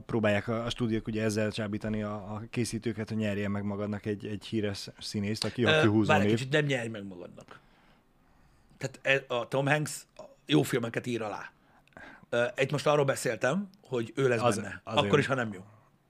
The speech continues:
Speaker 1: Igen.
Speaker 2: Ez ilyen,
Speaker 1: Azért én
Speaker 2: így
Speaker 1: az-,
Speaker 2: írják
Speaker 1: az-,
Speaker 2: a szerződést, hogy
Speaker 1: azért
Speaker 2: ők elintézik, hogy eljátsza, ő meg hozzá
Speaker 1: Azért,
Speaker 2: fog.
Speaker 1: azért mondtam mondjuk Dwayne The Rock Johnson-t, hogy
Speaker 2: Igen, na jó, ő tökéletes
Speaker 1: hogy,
Speaker 2: erre, igen.
Speaker 1: hogy őt,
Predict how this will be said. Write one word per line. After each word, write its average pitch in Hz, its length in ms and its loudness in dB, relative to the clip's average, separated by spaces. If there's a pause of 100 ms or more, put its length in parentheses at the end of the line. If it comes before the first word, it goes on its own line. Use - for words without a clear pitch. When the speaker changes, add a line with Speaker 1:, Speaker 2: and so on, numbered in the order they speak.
(320)
Speaker 1:
Igen. 85 160 -10 (360)
Speaker 2:
Ez 135 280 0
ilyen, 143 340 0
Speaker 1:
Azért 120 280 2
én 123 120 0
Speaker 2:
így 120 120 4
Speaker 1:
az-, 185 60 8
Speaker 2:
írják 185 200 8
Speaker 1:
az-, - 60 0
Speaker 2:
a 160 40 0
szerződést, 170 540 0
hogy 123 100 4
Speaker 1:
azért 113 160 6
Speaker 2:
ők - 60 2
elintézik, 156 420 0
hogy 147 140 0
eljátsza, 160 600 -4 (920)
ő 127 60 -12
meg 135 100 -2
hozzá 120 180 0
Speaker 1:
Azért, 117 160 4
Speaker 2:
fog. 123 100 6
Speaker 1:
azért 120 140 8
mondtam 113 280 2
mondjuk 104 260 0
Dwayne 98 280 0
The 95 100 -2
Rock 92 220 -6
Johnson-t, 92 340 -4
hogy 294 80 4
Speaker 2:
Igen, 339 200 6
na 320 140 6
jó, 330 200 6
ő 262 80 6
tökéletes 165 460 2
Speaker 1:
hogy, 147 80 8
Speaker 2:
erre, 127 160 6
igen. 117 180 2
Speaker 1:
hogy 113 140 6
őt, 113 340 4